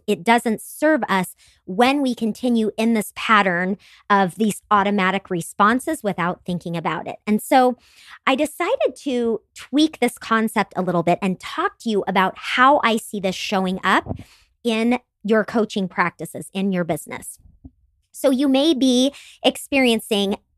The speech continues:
business autopilot. And when I say business autopilot, I want to make sure that I'm clarifying there can be things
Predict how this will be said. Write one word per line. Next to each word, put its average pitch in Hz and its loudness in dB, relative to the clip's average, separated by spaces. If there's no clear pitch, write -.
business 254 2
autopilot. 196 2
And 233 -2
when 240 0
I 269 0
say 453 0
business 269 -2
autopilot, 190 0
I 214 2
want 262 2
to 427 0
make 247 2
sure 214 0
that 196 0
I'm 196 0
clarifying 180 0
there 254 6
can 294 0
be 359 4
things 269 -2